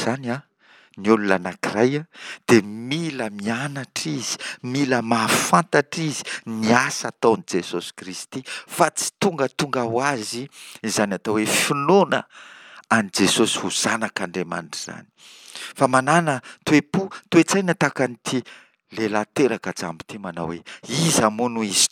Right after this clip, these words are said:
tompoko, mba henoko azy?" Mila mahalala an'i Jesosy ianao, vao afaka hino azy. Mila mino ny zanak'Andriamanitra ny olona, vao voavonjy.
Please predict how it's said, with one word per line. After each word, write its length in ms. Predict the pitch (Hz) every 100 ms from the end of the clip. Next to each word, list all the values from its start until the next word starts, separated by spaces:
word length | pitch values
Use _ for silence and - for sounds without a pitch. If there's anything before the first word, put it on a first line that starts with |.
| -
tompoko, 580 | 233 220 - - 110 - _ _ - _
mba 220 | 95 101
henoko 560 | 92 87 87 87 - 80
azy?" 800 | - - - - - - - - _ _ - - - -
Mila 280 | 135 127 123
mahalala 480 | 117 110 117 113 101
an'i 100 | 92
Jesosy 460 | - 98 - 107 104
ianao, 300 | 90 85 - - - -
vao 220 | - 110
afaka 440 | 92 107 104 -
hino 400 | 92 90 87 73 67 -
azy. 420 | - - - - - - - _ _ _ _ _ _ _ _ - - - -
Mila 440 | 117 143 156 139 131
mino 360 | 131 165 147
ny 80 | 117
zanak'Andriamanitra 1080 | - 98 98 - 98 95 95 92 95 98 90
ny 160 | 90
olona, 360 | 90 82 82 - _ - - - - -
vao 340 | - - 98
voavonjy. 1400 | 85 - 87 78 - - 87 95 87 - - - - -